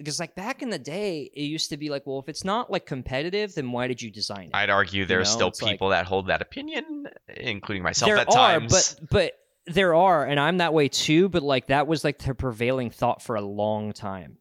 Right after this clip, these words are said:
Speaker 1: Like, I'm talking, like, going back to, like, Nerf Haven days, where, like, you know, obviously there are people who did, like, funny mods of blasters, but, like, homemade builds, like, I'm trying to think of, like, anyone who did a homemade build back in the day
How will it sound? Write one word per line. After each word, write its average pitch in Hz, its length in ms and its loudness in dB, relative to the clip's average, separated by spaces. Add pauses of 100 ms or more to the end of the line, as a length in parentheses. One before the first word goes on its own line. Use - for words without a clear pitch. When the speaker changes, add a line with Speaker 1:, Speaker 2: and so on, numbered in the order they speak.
(120)
Speaker 1:
Like, 107 260 -8 (240)
I'm 156 140 0
talking, 175 300 0
like, 151 120 0
going 151 200 4
back 147 160 2
to, - 80 -4
like, 127 160 0
Nerf 123 260 2
Haven 110 320 -4
days, 101 560 -4 (320)
where, 120 140 -4
like, 110 340 -4 (380)
you 151 140 0
know, 127 400 2
obviously 165 440 2
there 147 120 4
are 139 60 2
people 143 240 0
who 135 120 0
did, 127 180 -2
like, 123 120 -4
funny 131 300 0
mods 120 440 2
of 104 60 -8
blasters, 123 560 -2
but, 120 80 -6
like, 110 160 -4
homemade 147 580 2
builds, 240 440 0
like, 123 280 0 (440)
I'm 156 100 0
trying 233 280 0
to 196 40 2
think 190 240 -2
of, 165 80 -4
like, 143 220 0
anyone 165 380 -2
who 147 100 0
did 139 160 -4
a 131 60 -2
homemade 135 380 -2
build 127 280 -2
back 123 260 0
in 123 80 -2
the 113 80 -4
day 117 520 -2